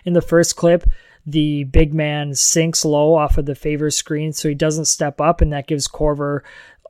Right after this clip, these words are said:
uh, an open space off of one dribble, and he pulls up.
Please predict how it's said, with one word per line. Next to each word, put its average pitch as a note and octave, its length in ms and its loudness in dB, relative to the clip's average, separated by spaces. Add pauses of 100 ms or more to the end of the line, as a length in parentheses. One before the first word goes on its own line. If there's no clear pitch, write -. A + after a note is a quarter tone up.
(200)
uh, F#3+ 120 2 (260)
an F3+ 100 0
open E3+ 280 4
space D#3+ 440 0
off D3 160 -2
of D3 100 -2
one D3+ 200 -6
dribble, D3 360 -2
and D#3+ 120 -4
he C#3 60 -8
pulls D#3+ 360 6
up. D#3+ 300 0